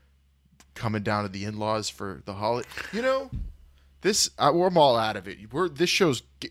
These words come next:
being recorded later and later because Bryant, <laughs> with the first baby of the X F L, I've got in-laws. It's like, "What are you,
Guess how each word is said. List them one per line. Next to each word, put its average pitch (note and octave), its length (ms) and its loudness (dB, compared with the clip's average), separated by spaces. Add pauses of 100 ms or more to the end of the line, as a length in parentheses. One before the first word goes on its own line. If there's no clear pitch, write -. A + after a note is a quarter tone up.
being B2 280 -4
recorded A2 420 -4
later C3+ 340 0
and A#2+ 120 -4
later C#3 440 -2 (320)
because G#2 300 -10
Bryant, D3+ 500 0 (120)
<laughs> - 120 -18
with A#2 140 -6
the A2 80 -8
first - 340 -2
baby C#3 320 2
of C#3+ 60 2
the C#3 140 2
X C#3 180 -2
F C#3+ 220 -6
L, C#3+ 240 -4 (200)
I've C3 220 0
got A2+ 220 4
in-laws. D3+ 760 2 (300)
It's B2 240 -6
like, C#3 320 0 (280)
"What C#3 140 2
are D3 60 4
you, B2 100 0